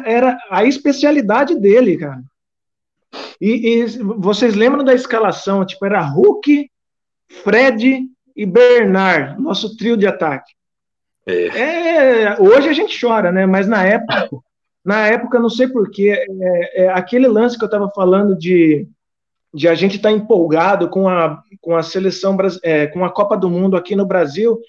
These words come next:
Speaker 1: eu acho que deixou a gente cego, porque a
Speaker 2: É.
Speaker 1: paixão deixa a gente cego, né?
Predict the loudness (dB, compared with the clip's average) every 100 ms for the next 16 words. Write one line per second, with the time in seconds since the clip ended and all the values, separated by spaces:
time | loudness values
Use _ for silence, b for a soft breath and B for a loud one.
0 | B _ 0 0 0 -2 0 2 2 0
1 | -2 -4 0 0 -2 -8 -12 _ _ _
2 | _ -6 -2 0 0 2 2 0 0 0
3 | 0 2 4 4 0 -2 -4 -6 -2 0
4 | 0 -2 -2 -4